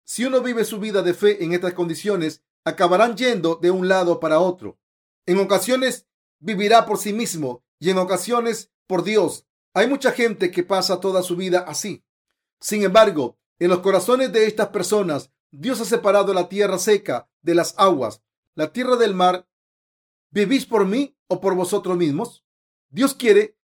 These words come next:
que contestemos esta pregunta con claridad. En otras palabras,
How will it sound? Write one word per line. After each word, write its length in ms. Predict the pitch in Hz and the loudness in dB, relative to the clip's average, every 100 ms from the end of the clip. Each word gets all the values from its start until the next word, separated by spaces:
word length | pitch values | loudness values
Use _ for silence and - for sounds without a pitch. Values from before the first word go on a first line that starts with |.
| _ | _
que 140 | 208 | -2
contestemos 680 | 202 190 190 - 233 202 180 | -2 -2 -4 -2 0 0 -2
esta 220 | 180 180 | -2 -4
pregunta 560 | 175 170 190 180 127 - _ - | 0 0 0 -2 -6 -8 _ -2
con 180 | 180 | 0
claridad. 580 | 180 170 165 180 185 - _ _ - | 2 0 4 4 2 -2 _ _ -8
En 140 | 160 | -2
otras 220 | 180 190 185 | -2 -2 -2
palabras, 560 | 180 190 160 131 - | 0 0 0 -4 -8